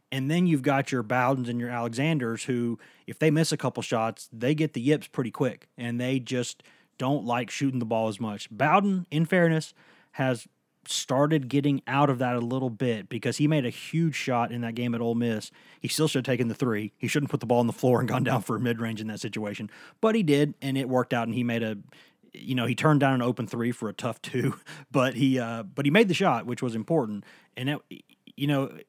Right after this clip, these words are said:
I wonder if that game had gotten to a point where it was so do or die that he couldn't think, he just had to do it. Uh, but that was, that was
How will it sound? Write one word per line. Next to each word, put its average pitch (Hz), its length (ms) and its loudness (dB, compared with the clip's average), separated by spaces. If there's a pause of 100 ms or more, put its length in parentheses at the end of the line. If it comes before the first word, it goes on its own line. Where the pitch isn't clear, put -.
(160)
I 135 60 -4
wonder 165 220 4
if 151 80 2
that 139 120 2
game 143 200 2
had 127 80 -4
gotten 139 200 0
to 123 60 0
a 117 60 -4
point 131 260 -2
where 123 160 0
it 120 60 -4
was 117 120 -6
so 131 240 0
do 127 160 2
or 123 80 0
die 117 240 0
that 117 120 -4
he 123 80 -4
couldn't 120 220 -2
think, 123 260 -4
he 123 80 -6
just 113 180 -8
had 117 120 -6
to 104 60 -12
do 110 260 -6
it. 135 140 -4 (640)
Uh, 110 200 -12 (100)
but 117 140 -12
that 143 180 2
was, 123 320 -6 (140)
that 131 180 -2
was 123 420 -8